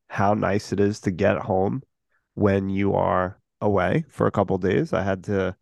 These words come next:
this most recent trip was actually into, uh, Manhattan.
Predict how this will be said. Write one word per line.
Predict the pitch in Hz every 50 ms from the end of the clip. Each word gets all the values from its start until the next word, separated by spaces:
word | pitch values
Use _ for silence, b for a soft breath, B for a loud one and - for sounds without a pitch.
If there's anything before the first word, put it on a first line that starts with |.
| _ _ _ _ _ _ _ _ _
this | 113 101 -
most | 127 117 107 - -
recent | 107 110 110 104 - 113 98 -
trip | - - - -
was | - 104 98
actually | 101 101 98 - - 101 98 101
into, | 107 101 98 - - 98 98 101 101 101 104 101 - - _ _ -
uh, | 104 92 92 92 92 92 92 - - - _
Manhattan. | - 110 107 110 113 110 104 92 - - 139 160 190